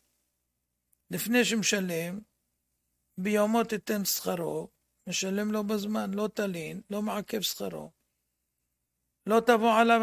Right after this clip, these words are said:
השמש", שלא משהה תשלום עד למחרת בשקיעה.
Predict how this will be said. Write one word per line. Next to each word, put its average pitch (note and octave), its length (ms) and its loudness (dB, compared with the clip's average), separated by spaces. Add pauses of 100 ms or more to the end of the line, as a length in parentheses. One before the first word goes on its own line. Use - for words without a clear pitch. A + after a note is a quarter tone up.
השמש", F#3+ 880 -2
שלא G#3+ 360 0
משהה G#3+ 360 -2
תשלום G#3 460 -4
עד G3+ 200 -4
למחרת G3+ 540 -4
בשקיעה. E3 600 -8